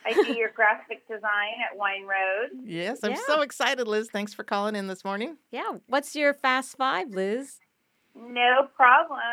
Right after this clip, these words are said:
Speaker 1: Um, it's a wonderful recipe. Um, I call it baked ricotta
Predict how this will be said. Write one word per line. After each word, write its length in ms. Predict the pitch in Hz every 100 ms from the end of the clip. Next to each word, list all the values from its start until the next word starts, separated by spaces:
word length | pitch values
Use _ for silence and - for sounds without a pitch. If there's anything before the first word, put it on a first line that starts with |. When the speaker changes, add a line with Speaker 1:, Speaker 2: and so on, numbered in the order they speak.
| 247 294 392 _ _ _
Speaker 1:
Um, 380 | 247 262 262 262 262
it's 160 | 269 285
a 160 | 254
wonderful 500 | 240 277 330 330 320 262
recipe. 840 | 247 247 254 _ 247 233 233 233 240 -
Um, 540 | 233 233 226 226 220 214 _ _ _ _ -
I 120 | 247 247 -
call 160 | 285 294
it 120 | - _ -
baked 340 | 254 277 - -
ricotta 920 | 294 - - 277 254 247 247 247